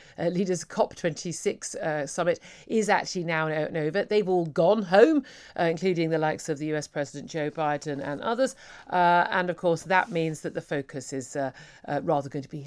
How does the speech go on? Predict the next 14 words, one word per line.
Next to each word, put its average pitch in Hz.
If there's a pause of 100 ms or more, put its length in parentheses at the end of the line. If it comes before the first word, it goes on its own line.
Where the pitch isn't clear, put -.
(120)
I -
suppose, - (160)
less, - (240)
less 202
on 135 (220)
what 127
is 139
going 131
on 127 (180)
in 143
Glasgow, 131
more 139
back 135
on, 135